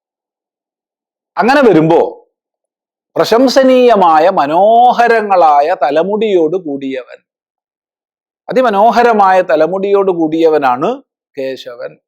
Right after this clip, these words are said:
ശ്രീകൃഷ്ണന്റെ പര്യായങ്ങളിൽ ഒന്നാണ്. കൃഷ്ണന്റെ ചിത്രം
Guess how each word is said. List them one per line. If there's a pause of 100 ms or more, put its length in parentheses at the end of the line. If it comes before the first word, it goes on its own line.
(1600)
ശ്രീകൃഷ്ണന്റെ (100)
പര്യായങ്ങളിൽ
ഒന്നാണ്. (2250)
കൃഷ്ണന്റെ (680)
ചിത്രം